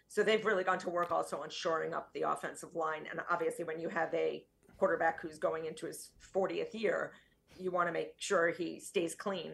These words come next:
Um, so they've, they've devoted a lot of resources to the offensive line too. So, uh, look, you, you hope it all pans out. If you're a Jets fan, you hope it all pans out the way the draft picks did last year.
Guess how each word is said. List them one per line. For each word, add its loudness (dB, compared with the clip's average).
Um, -2
so -2
they've, 2
they've 4
devoted 6
a 6
lot 6
of 2
resources -4
to -14
the -2
offensive -6
line -4
too. 0
So, 0
uh, 4
look, 0
you, -4
you 0
hope 2
it 6
all 8
pans 0
out. 6
If -2
you're 2
a 2
Jets 0
fan, 0
you -4
hope 2
it 2
all 4
pans -6
out 0
the -4
way 0
the -4
draft -2
picks -8
did -6
last -2
year. 0